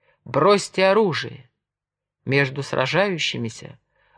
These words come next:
вдруг выросла фигура кардинала Монтанелли. Один из солдат в ужасе крикнул:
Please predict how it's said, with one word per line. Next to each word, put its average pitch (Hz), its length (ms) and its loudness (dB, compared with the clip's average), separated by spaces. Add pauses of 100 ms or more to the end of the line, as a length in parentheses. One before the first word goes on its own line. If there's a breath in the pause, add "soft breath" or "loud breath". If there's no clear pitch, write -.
вдруг 185 320 2
выросла 190 440 2
фигура 185 460 0
кардинала 170 640 0
Монтанелли. 175 880 -4 (640)
Один 147 360 0
из 151 100 -4
солдат 139 560 -2
в 135 80 -6
ужасе 165 340 -6
крикнул: 143 600 -8